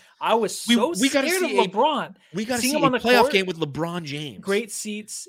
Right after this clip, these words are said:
Speaker 1: and
Speaker 2: And the
Speaker 1: he's right
Speaker 2: Suns
Speaker 1: there, freaking huge. I'm like, "There's no way the Suns are gonna win this game." Look at
Speaker 2: And
Speaker 1: LeBron, how
Speaker 2: they
Speaker 1: awesome
Speaker 2: blow
Speaker 1: he
Speaker 2: him
Speaker 1: is.
Speaker 2: out.
Speaker 1: He doesn't even try on defense, doesn't get back, like, twice in the game to play defense,
Speaker 2: And
Speaker 1: and
Speaker 2: then
Speaker 1: then
Speaker 2: he
Speaker 1: he
Speaker 2: can't
Speaker 1: walks
Speaker 2: even,
Speaker 1: off early.
Speaker 2: he can't even sit there and watch his team take an
Speaker 1: Ah,
Speaker 2: L.
Speaker 1: dude,
Speaker 2: And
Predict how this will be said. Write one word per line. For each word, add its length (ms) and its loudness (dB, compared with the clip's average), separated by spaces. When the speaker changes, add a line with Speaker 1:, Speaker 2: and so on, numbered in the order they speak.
Speaker 1:
and 120 -4
Speaker 2:
And 100 -4
the 40 -4
Speaker 1:
he's 60 -6
right 220 0
Speaker 2:
Suns 60 -14
Speaker 1:
there, 240 -4
freaking 380 -4
huge. 520 -6
I'm 80 -4
like, 180 -2
"There's 180 -4
no 120 0
way 100 0
the 60 -4
Suns 220 -8
are 40 -8
gonna 120 -8
win 100 -10
this 160 -16
game." 240 -14
Look 220 -4
at 80 -2
Speaker 2:
And 100 -10
Speaker 1:
LeBron, 460 -4
how 140 -8
Speaker 2:
they 80 -2
Speaker 1:
awesome 300 -4
Speaker 2:
blow 140 2
Speaker 1:
he 60 4
Speaker 2:
him 80 0
Speaker 1:
is. 100 -6
Speaker 2:
out. 400 -4
Speaker 1:
He 160 -6
doesn't 180 0
even 140 -2
try 320 0
on 100 -4
defense, 560 -8
doesn't 240 -2
get 160 -2
back, 260 0
like, 160 -16
twice 480 -10
in 60 -6
the 80 -4
game 240 -6
to 60 -6
play 200 -6
defense, 580 -10
Speaker 2:
And 100 0
Speaker 1:
and 60 -2
Speaker 2:
then 40 2
Speaker 1:
then 80 0
Speaker 2:
he 60 -2
Speaker 1:
he 60 -6
Speaker 2:
can't 120 8
Speaker 1:
walks 100 4
Speaker 2:
even, 120 2
Speaker 1:
off 80 -8
early. 380 -6
Speaker 2:
he 200 -12
can't 320 -6
even 160 -8
sit 300 -8
there 220 -2
and 140 -8
watch 260 -6
his 140 -12
team 220 -12
take 240 -8
an 80 -2
Speaker 1:
Ah, 260 4
Speaker 2:
L. 180 -8
Speaker 1:
dude, 320 -8
Speaker 2:
And 20 -20